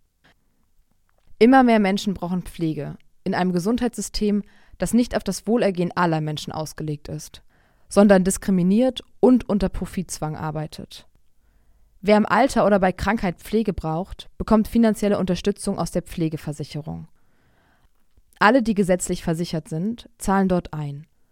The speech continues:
Unklar ist, warum es so einen sprunghaften Anstieg der sogenannten Pflegebedürftigen gab. Es gibt die Vermutung,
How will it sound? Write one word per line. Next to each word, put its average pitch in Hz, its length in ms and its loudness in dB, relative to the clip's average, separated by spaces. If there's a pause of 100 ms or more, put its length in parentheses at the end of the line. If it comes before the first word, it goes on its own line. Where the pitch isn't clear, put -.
(580)
Unklar 214 420 0
ist, 240 340 -6
warum 196 280 2
es 214 100 -4
so 226 160 2
einen 190 220 0
sprunghaften 220 520 -2
Anstieg 190 440 -4
der 170 160 0
sogenannten 196 440 -2
Pflegebedürftigen 151 840 -6
gab. - 340 -12 (2000)
Es 196 140 -2
gibt 247 160 -2
die 233 60 0
Vermutung, 220 680 0